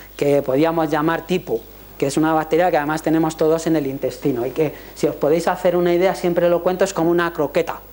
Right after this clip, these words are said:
Las croquetas de la cocinera y una bacteria es lo mismo, ¿eh? Pues como si fuese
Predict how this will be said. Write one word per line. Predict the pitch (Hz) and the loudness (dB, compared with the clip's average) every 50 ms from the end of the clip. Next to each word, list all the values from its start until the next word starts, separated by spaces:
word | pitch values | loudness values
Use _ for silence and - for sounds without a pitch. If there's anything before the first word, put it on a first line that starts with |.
| - - - - - - - - - - - - - | -20 -20 -20 -20 -20 -20 -20 -20 -20 -20 -20 -14 -8
Las | - 127 - | -6 -6 -6
croquetas | - 147 139 139 139 170 185 208 196 190 | -2 -2 -2 0 0 0 0 0 0 0
de | 185 185 | 0 0
la | 180 180 170 | 0 0 -2
cocinera | - 160 - - 156 160 180 196 226 233 247 269 - - - - - - - - | -2 -6 -4 -2 0 2 2 2 2 0 -2 -4 -10 -16 -20 -20 -20 -20 -10 -2
y | - | 0
una | 151 180 175 | 0 2 2
bacteria | 175 175 165 - - 196 202 220 220 202 | 2 0 -2 -2 -2 0 0 2 2 0
es | 190 | 0
lo | 165 156 143 | 0 0 0
mismo, | 151 156 147 127 120 - - - - - - - - - - - - | 0 0 -2 -2 -4 -10 -12 -14 -16 -20 -20 -20 -20 -18 -12 -6 -2
¿eh? | 151 196 220 | -2 -2 0
Pues | 214 - 147 - | 0 0 -2 -2
como | - - 156 147 151 156 | 0 -2 -2 0 0 -2
si | 156 - 156 147 | -2 0 -2 -2
fuese | 151 - 175 180 180 - 208 202 202 | 0 2 0 0 0 0 0 0 -2